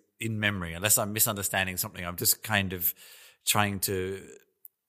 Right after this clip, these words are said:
to wonder if you lose that performance ever so slightly because of the virtualization, um, and potentially the shared nature of cloud instances as well. Is there, like, a,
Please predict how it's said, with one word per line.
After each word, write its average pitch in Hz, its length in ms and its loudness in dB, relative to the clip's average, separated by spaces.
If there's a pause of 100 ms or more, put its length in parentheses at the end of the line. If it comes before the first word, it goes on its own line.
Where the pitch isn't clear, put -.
(640)
to 113 140 2
wonder 101 400 0
if 95 200 -2
you 101 220 -6
lose 107 680 2
that 90 200 -4
performance 92 480 -6
ever 90 160 -8
so 101 120 0
slightly 92 480 -2
because 85 360 -10
of 82 100 -8
the 87 60 -6
virtualization, 85 840 -6 (600)
um, 82 220 -4
and 101 360 -2 (880)
potentially 95 760 -2 (540)
the 82 540 0
shared 98 400 2
nature - 480 -10 (140)
of - 300 -14
cloud 78 260 -6
instances 80 500 -8
as 78 140 -8
well. 80 200 -2
Is 80 120 -8
there, 107 120 -6
like, 104 220 0
a, 85 160 -2